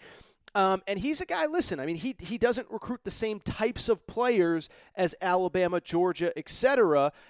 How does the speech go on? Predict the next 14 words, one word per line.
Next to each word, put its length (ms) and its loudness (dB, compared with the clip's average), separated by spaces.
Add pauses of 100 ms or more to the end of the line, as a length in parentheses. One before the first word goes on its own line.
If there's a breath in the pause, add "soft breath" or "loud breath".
And 140 -8
so 140 4
maybe 260 4
he's 240 -6
the 80 -6
kind 300 -2
of 100 -4
guy 320 4
that, 240 -2
that 160 -2
with 180 -2
scholarship 640 0
limitations 840 -2
or 320 2